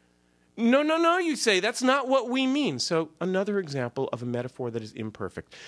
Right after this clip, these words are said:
I point out the imperfection of metaphors because in a few minutes we're gonna get to new metaphors, and you're gonna say, "But wait a second, that doesn't work." Well,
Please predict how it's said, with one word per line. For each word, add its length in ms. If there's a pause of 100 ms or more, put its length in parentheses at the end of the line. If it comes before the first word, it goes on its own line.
(180)
I 80
point 340
out 200
the 100
imperfection 680
of 80
metaphors 500
because 360
in 80
a 40
few 200
minutes 280
we're 120
gonna 160
get 160
to 80
new 180
metaphors, 540 (260)
and 100
you're 120
gonna 100
say, 160
"But 160
wait 240
a 60
second, 300
that 120
doesn't 260
work." 140
Well, 280